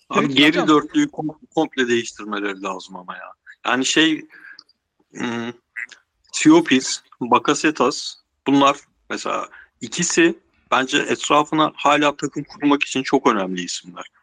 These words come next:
Speaker 1: Ve otuz yaşına da gelmedi bu adamlar. Yirmi sekiz, yirmi dokuz yaşındalar hala. E, Vis-, Visca dediğiniz o, e, sağlıklı bir sezon geçirirse bunların yanına eklenecek ama geri dörtlüyü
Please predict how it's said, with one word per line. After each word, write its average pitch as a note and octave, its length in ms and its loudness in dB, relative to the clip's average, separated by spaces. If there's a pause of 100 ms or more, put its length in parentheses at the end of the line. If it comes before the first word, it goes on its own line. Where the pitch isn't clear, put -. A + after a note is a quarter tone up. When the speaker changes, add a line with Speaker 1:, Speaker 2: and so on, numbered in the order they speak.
(140)
Speaker 1:
Ve G#2+ 160 2 (300)
otuz C3+ 240 2
yaşına A#2+ 340 2
da D3+ 60 4
gelmedi D#3 440 0
bu F#2+ 160 -4
adamlar. F#2 320 -12 (440)
Yirmi A2+ 200 0
sekiz, B2 280 -2
yirmi B2 260 0
dokuz A#2+ 240 -2
yaşındalar F#2 560 -2
hala. G#2+ 340 -4 (380)
E, B2 200 0
Vis-, D3+ 380 2
Visca C#3 480 4
dediğiniz A2 400 0
o, A2 160 0 (560)
e, G2 200 -6
sağlıklı G#2+ 640 2 (180)
bir G#2+ 100 -10
sezon G2+ 380 0
geçirirse G2 680 -4 (520)
bunların A2 340 4
yanına F#2+ 340 2
eklenecek G2 460 -2
ama B2 200 4
geri G#2 380 -2
dörtlüyü G#2 380 0